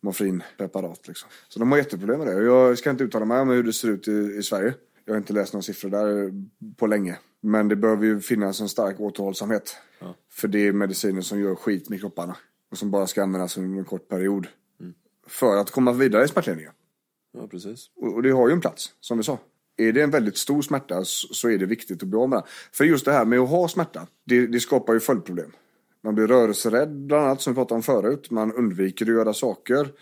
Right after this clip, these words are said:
Speaker 1: Eh, det gör ondare ju längre tiden har gått. Man får större problem med smärtan ju längre tiden har gått.
Speaker 2: Mm.
Speaker 1: Men, men att bryta den är så centralt att vi måste använda budstående medel.
Speaker 2: Den
Speaker 1: För
Speaker 2: ska ner.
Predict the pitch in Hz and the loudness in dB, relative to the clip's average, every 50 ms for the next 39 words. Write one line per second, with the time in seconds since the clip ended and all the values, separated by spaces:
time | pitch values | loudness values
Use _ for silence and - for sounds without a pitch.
0 | - - - - _ _ _ - - 107 104 101 101 101 101 101 101 104 110 107 | -20 -20 -20 -20 _ _ _ -4 -2 2 4 4 4 6 4 4 2 2 4 4
1 | 107 104 110 110 117 110 101 92 87 95 92 92 113 143 143 - _ _ _ _ | 4 4 2 2 0 0 0 0 0 0 0 2 2 0 0 -4 _ _ _ _
2 | _ _ _ _ _ _ _ - 113 110 110 110 107 104 95 - 107 98 98 98 | _ _ _ _ _ _ _ -4 -2 0 2 2 0 0 -2 -2 -4 -4 -2 -2
3 | 98 95 98 123 151 - - 107 98 92 101 - - 117 98 92 85 - 101 92 | -2 0 0 0 0 0 -2 -6 -6 -6 -6 -2 0 0 0 -2 -4 -8 -6 -2
4 | 95 101 92 95 107 127 127 - 139 127 - - 113 113 117 117 113 110 107 107 | 0 0 0 0 0 -2 -2 -2 -4 -4 -4 -2 -2 0 2 2 2 2 0 0
5 | 101 - 117 104 107 110 117 113 139 160 - - _ _ _ _ - 92 85 80 | -2 -2 -2 -2 -2 0 2 2 0 0 -2 -8 _ _ _ _ -16 -16 -16 -16
6 | _ _ - 117 120 120 120 113 110 120 123 123 120 120 120 113 107 - - _ | _ _ 0 2 4 4 4 4 4 4 4 6 6 4 4 2 0 -2 -8 _
7 | _ _ - 117 117 113 120 123 151 151 143 110 90 - - 98 104 151 165 135 | _ _ -2 -2 -2 -2 0 0 2 2 2 0 0 -2 -2 2 2 4 2 2
8 | - - - _ - 117 123 113 107 101 98 98 - 123 113 - 143 143 143 - | 0 -4 -12 _ -2 0 2 2 2 2 0 -2 -4 -6 -4 -2 -2 -2 0 0
9 | 147 165 165 107 - - - - - _ _ _ - 113 107 110 120 120 117 113 | 2 2 2 0 -2 -6 -14 -20 -20 _ _ _ -8 -8 -4 0 2 4 4 4
10 | 110 117 123 127 135 131 131 - - - 127 143 131 107 98 98 98 98 101 101 | 4 4 2 2 2 0 -2 -4 0 0 2 2 2 2 0 0 0 0 0 0
11 | 98 104 110 110 95 90 - - - 117 107 95 92 95 98 98 90 85 113 120 | 0 0 0 -2 -2 -2 -8 -8 -4 -4 -2 -2 -2 -2 -4 -4 -4 -4 -6 -6
12 | - _ _ _ - 110 110 107 101 101 92 87 90 107 147 | -8 _ _ _ -6 -2 0 0 0 0 -2 -4 -8 -10 -12